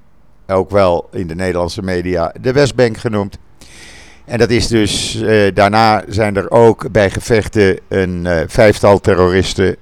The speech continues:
gedood. Er zijn ook twee Israëlische soldaten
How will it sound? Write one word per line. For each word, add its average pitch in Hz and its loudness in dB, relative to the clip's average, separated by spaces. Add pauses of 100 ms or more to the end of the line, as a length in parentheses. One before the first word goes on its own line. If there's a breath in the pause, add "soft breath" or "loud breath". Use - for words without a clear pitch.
gedood. 123 4 (800 soft breath)
Er 110 -4
zijn 127 4
ook 127 4
twee 120 4
Israëlische 110 -2
soldaten 123 4